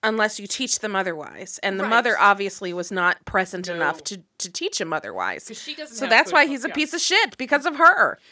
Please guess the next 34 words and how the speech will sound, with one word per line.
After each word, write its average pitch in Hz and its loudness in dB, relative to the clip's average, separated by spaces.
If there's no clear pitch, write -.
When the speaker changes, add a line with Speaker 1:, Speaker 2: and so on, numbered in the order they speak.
Speaker 2:
Well, 254 -8
and, 269 -2
and 262 -6
I 254 -4
think 285 -18
you 220 -20
have 247 -6
to 285 -18
make 220 -10
him 214 -16
so - -10
fucking 226 -14
awful 247 -10
Speaker 1:
True. - -4
Speaker 2:
for 226 -8
the 220 -10
turn 175 -14
later. 160 -18
Because - 2
Speaker 1:
Yes. 220 -2
Speaker 2:
he 233 -6
doesn't, 233 -6
he, - -20
when 202 -10
she's - -16
the 277 -16
one 269 -12
who 254 -20
becomes 254 -18
the 254 -16
monster, 247 -14
Speaker 1:
Right. 175 -4
Speaker 2:
he 214 -18
suddenly 180 -12